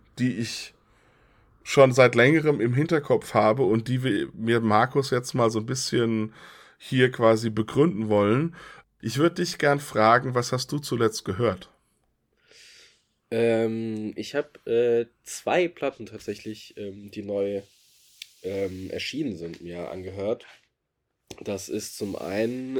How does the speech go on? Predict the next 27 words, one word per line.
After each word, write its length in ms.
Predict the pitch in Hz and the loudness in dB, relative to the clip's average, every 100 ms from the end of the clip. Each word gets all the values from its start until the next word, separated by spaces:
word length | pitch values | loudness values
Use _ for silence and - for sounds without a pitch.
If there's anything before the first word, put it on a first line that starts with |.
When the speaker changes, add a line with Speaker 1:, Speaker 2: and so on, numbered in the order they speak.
| - | -4
Speaker 2:
äh, 280 | 98 104 95 | -2 -2 -2
von 280 | 110 104 | -6 -4
Le 80 | 104 | -4
Poème 400 | 104 - 104 120 | -4 -2 -2 0
Harmonique, 640 | 120 104 104 143 180 - _ _ - - - - - - - | -4 -4 -2 -2 -4 -10 _ _ -20 -20 -20 -20 -20 -20 -12
einem 520 | 90 101 104 101 104 | -6 -4 -2 -4 -6
von 180 | 101 107 | -6 -4
mir 300 | 107 110 107 98 | -2 0 -2 -2
sehr 180 | 101 | -2
geschätzten 520 | 98 - 107 - 113 110 | -4 -4 -6 -6 -10 -6
Ensemble, 840 | 104 - 113 113 117 117 113 101 - | -6 -4 -2 -2 0 2 2 0 0
ähm, 800 | 98 101 101 104 104 104 107 104 _ _ - | 2 4 4 0 -4 -4 -6 -8 _ _ -12
die 60 | 104 | -6
Platte 260 | 117 113 | -6 -4
Nisi 240 | 110 127 110 | -4 -4 2
Dominus, 600 | 123 151 151 170 - - _ _ _ _ _ _ _ _ _ - - - - - - | 4 4 0 -2 -4 -20 _ _ _ _ _ _ _ _ _ -20 -16 -14 -16 -10 6
äh, 280 | 123 123 127 | 8 10 8
wo 480 | 107 110 107 110 | 6 -2 0 2
auch 200 | 92 113 | 4 2
das 200 | - 107 | 0 -6
Nisi 240 | 113 107 107 | -4 -6 -4
Dominus 440 | 107 107 101 101 | -2 -2 -4 -6
von, 340 | - 101 101 98 | -4 -4 -2 -2
äh, 580 | 92 95 98 95 95 92 | 0 0 0 0 -4 -4
Vivaldi 440 | 90 87 117 120 | -6 -2 -2 -4
drauf 400 | - 92 90 - | -8 -6 -6 -8
ist, 340 | 123 - - | -10 -10 -18